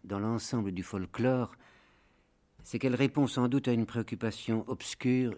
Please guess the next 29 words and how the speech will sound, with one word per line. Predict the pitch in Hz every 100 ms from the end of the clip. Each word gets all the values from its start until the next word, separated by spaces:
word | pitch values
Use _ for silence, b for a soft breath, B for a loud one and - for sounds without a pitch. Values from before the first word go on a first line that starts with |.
| -
du | 95
psychisme | - - - 104 87 - 87
humain. | 73 71 - _ _ _ b b b b b b b b _
Elle | 117 139
est | 160
une | 156 131
des | 131
figures | 117 139 143 143
privilégiées | - 135 120 117 117 - 143 139
de |
ce | 113 - 107
féminaire | - 120 120 120 135 143 131 - b b b b _
où | 110
puisent, | 110 113 131 147 131 104 82 80 80 _ _ -
selon | - 113 117
le | 107 110
hasard | 117 104 123 98
ou |
le | 98 98
désir | 92 113 101 123 87
de | 98
chacun | - - - 107 98
de | 101
nous, | 107 123 123 B B B B -
les | 98 98
rêves | 92 117 127 135 117 - _
ou | 123 120
les | 104 98
cauchemars. | 104 - 90 82 80 - -